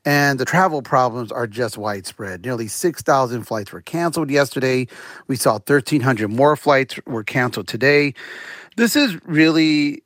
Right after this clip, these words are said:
unfortunate confluence of factors. It's a holiday weekend, one of the busiest travel times of the year. Add that with staffing issues the airlines have been dealing with. It's the real-life version of that movie, Planes, Trains, and Automobiles,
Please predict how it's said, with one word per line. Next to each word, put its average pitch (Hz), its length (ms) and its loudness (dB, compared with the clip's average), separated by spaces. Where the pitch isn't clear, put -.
unfortunate 131 840 0
confluence 127 640 -4
of 113 100 -6
factors. 156 540 -2
It's 113 140 -10
a 98 40 -8
holiday 139 500 -2
weekend, 147 640 0
one 139 140 -2
of 127 80 -4
the 113 80 -6
busiest 147 720 0
travel 127 340 -2
times 123 300 -6
of 113 60 -8
the 110 80 -10
year. 139 400 2
Add 139 220 2
that 147 180 2
with 101 120 -14
staffing 143 500 0
issues 147 320 0
the 117 120 -4
airlines 131 460 0
have 123 120 -2
been 113 160 -4
dealing 139 380 2
with. 139 220 0
It's - 440 -4
the 139 200 0
real-life 147 560 2
version 127 400 0
of 120 80 0
that 123 180 2
movie, 131 380 -2
Planes, 139 420 -4
Trains, 139 340 -4
and 113 80 -4
Automobiles, 123 720 0